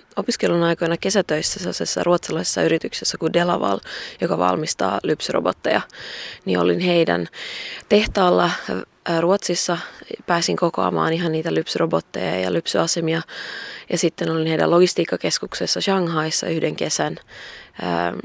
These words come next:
ja sitten valmistumisen jälkeen niin mä lähdin sellaisen Cargill-nimisen, ää, ison elintarvikeyritykseen Jenkkeihin, ää, Minneapolikseen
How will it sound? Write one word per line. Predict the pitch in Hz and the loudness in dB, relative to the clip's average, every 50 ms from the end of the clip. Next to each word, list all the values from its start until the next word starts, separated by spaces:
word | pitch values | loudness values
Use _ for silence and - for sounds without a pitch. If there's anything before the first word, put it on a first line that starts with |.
| - _ _ _ _ _ _ _ - | -12 _ _ _ _ _ _ _ -8
ja | - - 160 156 151 151 151 | -4 -2 -2 0 0 -2 -2
sitten | 156 - - 170 - - - 175 185 - - - _ - - - | -2 -2 -4 -4 -6 -4 -4 -2 -2 -2 -4 -6 _ -18 -8 -4
valmistumisen | 185 165 165 160 160 - - - 165 156 - 170 170 165 | -4 -2 -2 -2 -4 -4 -4 -2 -2 -2 0 0 0 2
jälkeen | 165 180 180 180 170 160 - - 175 - 156 165 | 4 4 4 4 2 0 0 0 0 0 0 -2
niin | 160 156 151 156 160 - - _ _ - | -2 -2 -2 -2 -4 -6 -8 _ _ -8
mä | - 160 | -6 -4
lähdin | 156 151 160 151 156 151 151 147 - | -4 -2 0 0 0 0 0 -4 -6
sellaisen | - - 156 156 - 156 - | -6 -6 -6 -4 -4 -4 -4
Cargill-nimisen, | - 170 165 160 156 160 160 165 156 151 156 156 - - - - 170 170 - - - - - - - - - - - - _ - - | 0 2 2 2 2 0 -2 0 0 0 0 0 -2 -2 -2 -4 -4 -8 -10 -14 -18 -16 -16 -16 -16 -18 -18 -20 -20 -20 _ -8 -6
ää, | - 90 92 92 | -4 -2 -2 -2
ison | - - - - - - - | -2 -2 0 0 0 0 0
elintarvikeyritykseen | 160 156 160 170 - - - - - - 170 - - 180 - - - - - 95 92 185 - | -2 0 0 -2 -2 -2 -2 -2 -2 -2 0 0 0 -2 -2 -4 -6 -4 -2 -2 -2 0 0
Jenkkeihin, | - 160 160 - - - 175 165 165 165 175 - - - - - | 0 0 0 -2 -4 -4 -2 -2 -4 -6 -6 -10 -14 -14 -12 -10
ää, | 175 175 175 | -8 -4 0
Minneapolikseen | 185 190 190 175 160 165 - - 90 - - - - - - - - | 4 4 6 6 4 2 0 0 0 0 0 -2 -2 -2 -2 -4 -6